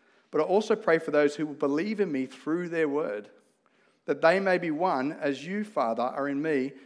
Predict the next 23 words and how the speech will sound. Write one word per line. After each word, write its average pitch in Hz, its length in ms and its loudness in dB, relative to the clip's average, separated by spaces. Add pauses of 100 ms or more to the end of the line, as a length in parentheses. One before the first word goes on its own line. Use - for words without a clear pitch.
(120)
and 135 140 -4
I 156 160 0
in 170 80 -2
you, 120 220 -2
that 135 160 -2
they 156 160 4
also 180 400 -4
may 135 180 -2
be 131 140 -2
one 131 240 -4
in 123 120 -6
us, - 380 -14 (420)
and 131 80 -6
that 139 100 2
the 135 100 0
world 170 400 4
may 156 120 2
believe 135 640 -2 (320)
that 120 200 -6
you 156 280 -6 (200)
have 127 180 -12
sent - 300 -12
me." - 200 -16